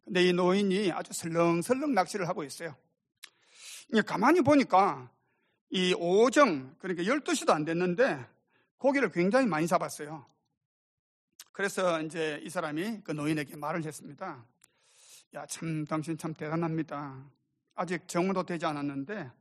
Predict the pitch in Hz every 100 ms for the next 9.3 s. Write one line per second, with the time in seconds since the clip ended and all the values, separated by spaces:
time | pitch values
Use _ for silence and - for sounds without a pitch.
0 | _ _ _ - - - - - - 226
1 | 220 185 170 156 165 160 147 160 147 160
2 | 175 180 165 170 143 139 139 - - 175
3 | 147 _ - - _ _ _ _ - 160
4 | 156 160 156 143 214 165 117 _ _ -
5 | - - - 185 175 165 180 214 - 240
6 | 208 185 160 156 143 147 165 175 160 151
7 | 233 - _ _ _ _ _ - - 156
8 | 151 - - 156 143 139 170 - - 180
9 | 180 135 -